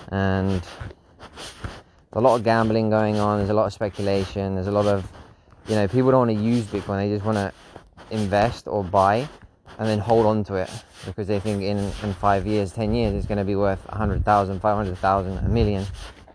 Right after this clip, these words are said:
blah, blah, blah, which could be the case, right? And if it is, these people will, will,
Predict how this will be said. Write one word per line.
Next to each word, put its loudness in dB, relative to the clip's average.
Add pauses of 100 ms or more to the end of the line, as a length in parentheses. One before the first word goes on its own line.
(100)
blah, 4
blah, -2
blah, 2 (160)
which 0
could 4
be 2
the -4
case, -2
right? 0 (340)
And 0 (580)
if 4
it 6
is, 6
these 2
people 0 (160)
will, -2 (200)
will, 2